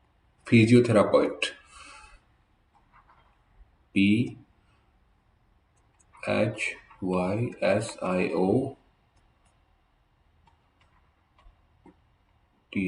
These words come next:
एच ई आर ए पी ई यू टी, फिजियोथेरापिस्ट। फिजियोथेरापिस्ट, फिजियोथेरापिस्ट, फिजियोथेरेपिस्ट।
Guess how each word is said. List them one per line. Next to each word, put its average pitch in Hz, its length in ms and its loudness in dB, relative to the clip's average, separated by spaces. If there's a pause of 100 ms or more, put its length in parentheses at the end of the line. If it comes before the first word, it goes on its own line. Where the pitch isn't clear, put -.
एच 90 220 -8
ई 95 120 -2 (100)
आर 87 200 -4
ए 110 100 -2 (280)
पी 98 120 0 (380)
ई 98 300 -2 (140)
यू 90 320 -2 (160)
टी, - 100 -4 (2000)
फिजियोथेरापिस्ट। 107 880 0 (1300)
फिजियोथेरापिस्ट, 110 720 6
फिजियोथेरापिस्ट, 104 880 2
फिजियोथेरेपिस्ट। 92 720 -2